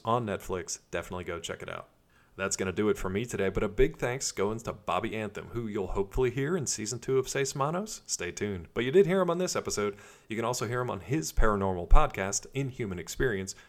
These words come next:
with his co-host Bobby Blades. You can find them on Twitter at I E X P underscore podcast.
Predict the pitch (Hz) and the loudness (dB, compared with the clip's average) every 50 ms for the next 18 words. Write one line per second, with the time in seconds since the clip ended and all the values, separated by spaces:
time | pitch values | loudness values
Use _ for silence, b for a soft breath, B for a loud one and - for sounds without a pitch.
0 | B B - 110 - 127 120 - - 104 90 82 90 90 87 - - - 85 87 | B B -10 -8 -6 -6 -6 -4 -4 -2 -2 -2 -2 -4 -6 -6 -4 -4 -4 -2
1 | - 90 95 107 113 113 107 95 92 - - - _ _ _ _ - 131 139 131 | -4 -2 -2 0 0 0 -2 -6 -8 -12 -14 -14 _ _ _ _ -8 -6 -6 -2
2 | - 117 113 110 104 92 98 98 98 98 98 - 104 101 101 98 - - 107 104 | -2 0 0 0 -2 -2 0 0 -2 0 0 0 2 2 2 0 -2 -4 -4 -6
3 | 95 - - - - _ _ 110 104 95 - - 110 110 101 - - - 104 92 | -6 -6 -10 -14 -16 _ _ -4 -4 -4 -6 -8 -10 -12 -12 -10 -10 -10 -10 -10
4 | - - - - 120 107 92 87 - - 110 107 - 92 - - - 98 95 - | -10 0 2 2 2 2 0 -6 -8 -8 -8 -6 -6 -6 -8 -6 -4 -4 -6 -6
5 | - - - - - - - - - - - - - - | -4 -2 -2 -2 -2 -4 -6 -10 -10 -6 -6 -6 -6 -8